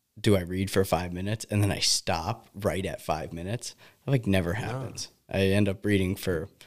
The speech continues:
Speaker 2: Half an hour,
Speaker 1: Yeah,
Speaker 2: an
Speaker 1: sometimes it's
Speaker 2: hour.
Speaker 1: fifteen. Sometimes I gotta go, uh, you know, but sometimes it's an hour or ninety minutes.
Speaker 2: Sure.
Speaker 1: But I hit that goal. I picked up a book and I learned for at least five minutes.
Speaker 2: Sure.
Speaker 1: Right?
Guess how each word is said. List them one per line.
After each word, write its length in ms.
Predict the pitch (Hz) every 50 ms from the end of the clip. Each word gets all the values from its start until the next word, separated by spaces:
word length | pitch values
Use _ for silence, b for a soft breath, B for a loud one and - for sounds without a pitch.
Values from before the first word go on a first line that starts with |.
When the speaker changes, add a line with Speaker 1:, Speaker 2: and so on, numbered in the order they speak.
| B B B B B B -
Speaker 2:
Half 180 | 95 90 -
an 80 | - 85
hour, 440 | 82 82 80 82 80 80 80 82 82
Speaker 1:
Yeah, 140 | 165 175 -
Speaker 2:
an 40 | 131
Speaker 1:
sometimes 420 | - - 120 117 135 143 135 131 143
it's 100 | 135 -
Speaker 2:
hour. 60 | -
Speaker 1:
fifteen. 500 | - 151 - - - 190 147 - - -
Sometimes 400 | - - 101 104 123 117 107 110
I 60 | 120 113
gotta 160 | 123 120 107
go, 420 | 107 127 127 107 98 90 - - - _ -
uh, 60 | 107
you 160 | 107 101 95
know, 160 | 92 87 104 113
but 160 | 113 113 -
sometimes 400 | - 120 123 143 147 139 135 135
it's 160 | 123 - -
an 60 | 110
hour 380 | 90 107 143 151 120 85 87 82
or 60 | 82
ninety 360 | 90 98 104 107 104 101 98 92
minutes. 420 | 101 117 113 101 - - - - B B B
Speaker 2:
Sure. 200 | B - - - - - -
Speaker 1:
But 300 | 113 98 87 85 - - _ _ - - - - - -
I 140 | - 82 95
hit 240 | 104 87 113 107 -
that 180 | - 90 90 -
goal. 180 | - 101 92 76
I 60 | 67
picked 440 | - - _ - - 131 113 - -
up 180 | 117 107 - -
a 60 | 95
book 520 | 90 - - 101 98 92 85 - - - B B B B B
and 140 | - 104 98
I 100 | 90 90
learned 600 | 85 87 90 92 95 92 87 65 - - 107 - - _ _
for 200 | - - - 92
at 140 | - - -
least 260 | 92 101 95 - -
five 340 | - - 85 78 78 78 -
minutes. 460 | - 73 50 50 - - - - - - _ _ _ _ _ _ _ _ _ _ _ _ _ _ _ _
Speaker 2:
Sure. 220 | - - - 85 85 -
Speaker 1:
Right? 60 | 82